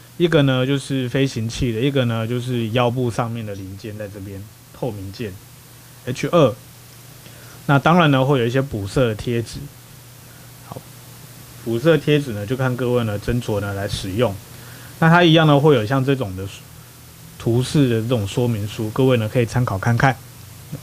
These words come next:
这个呢就是大魔神的外盒。那我们现在呢就先把它盖起来。好，先把它盖起来。接着呢，我们来看一下魔神 Z 的外盒。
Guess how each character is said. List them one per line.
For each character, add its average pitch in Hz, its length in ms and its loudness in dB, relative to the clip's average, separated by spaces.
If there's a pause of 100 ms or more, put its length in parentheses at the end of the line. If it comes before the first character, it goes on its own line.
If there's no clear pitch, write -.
(260)
这 220 100 6
个 226 120 6
呢 202 180 6
就 190 120 6
是 175 280 4
大 165 260 4
魔 127 220 4
神 117 200 0
的 117 140 0
外 135 220 4
盒。 101 360 -8 (500)
那 135 60 -8
我 123 60 -4
们 131 120 -6
现 175 220 2
在 165 200 2
呢 127 220 -4
就 135 100 -2
先 131 180 -6
把 113 100 -6
它 110 220 -8
盖 127 140 -2
起 - 180 -12
来。 151 140 -10 (1400)
好， - 120 -14 (480)
先 110 140 -6
把 104 80 -6
它 98 80 -6
盖 104 180 -2
起 - 180 -8
来。 - 60 -8 (4000)
接 208 140 4
着 196 160 6
呢， 175 100 6
我 151 60 6
们 135 100 8
来 131 100 6
看 156 220 6
一 139 100 8
下 135 240 6
魔 127 240 8
神 139 300 6
Z 160 220 6
的 117 120 8
外 113 280 8
盒。 127 300 -2